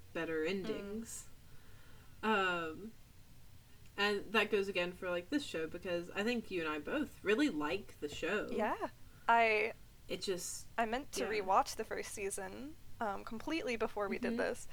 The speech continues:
Speaker 2: I only got a, a bit in, um, before I just <laughs> read summaries, but I really do wanna go and finish rewatching it now, more than I thought I would.
Speaker 1: Yeah.
Speaker 2: Well, the first season, anyway.
Speaker 1: Yeah.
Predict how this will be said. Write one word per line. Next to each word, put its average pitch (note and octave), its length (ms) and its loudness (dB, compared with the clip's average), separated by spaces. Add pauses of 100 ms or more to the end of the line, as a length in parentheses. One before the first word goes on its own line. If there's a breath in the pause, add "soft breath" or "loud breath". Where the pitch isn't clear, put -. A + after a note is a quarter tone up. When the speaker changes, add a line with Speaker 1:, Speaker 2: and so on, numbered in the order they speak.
(360 loud breath)
Speaker 2:
I A#3 60 4
only A3 160 2
got G#3 160 6
a, G#3 200 4
a A3+ 60 4
bit - 240 6 (220)
in, G3+ 320 -4 (600 loud breath)
um, G3+ 520 -4
before A#3 220 0
I G3 100 4
just G#3 200 0
<laughs> - 320 6
read A#3 280 2
summaries, B3 440 2
but - 200 -2 (180)
I A3 100 6
really C#4 300 2
do A3+ 240 -2
wanna A3 220 0
go A#3 140 2
and A#3 220 -2
finish B3 320 0
rewatching G#3+ 520 2
it - 160 -4
now, A3 400 0 (280 loud breath)
more A#3+ 200 6
than A#3 100 4
I G3 80 4
thought A3+ 300 6
I G#3 120 8
would. G#3 320 0 (1300 loud breath)
Speaker 1:
Yeah. A#3 440 4
Speaker 2:
Well, A3 240 6
the B3 80 0
first C4 300 4
season, - 320 -8
anyway. - 320 -10 (1200)
Speaker 1:
Yeah. G#3+ 200 0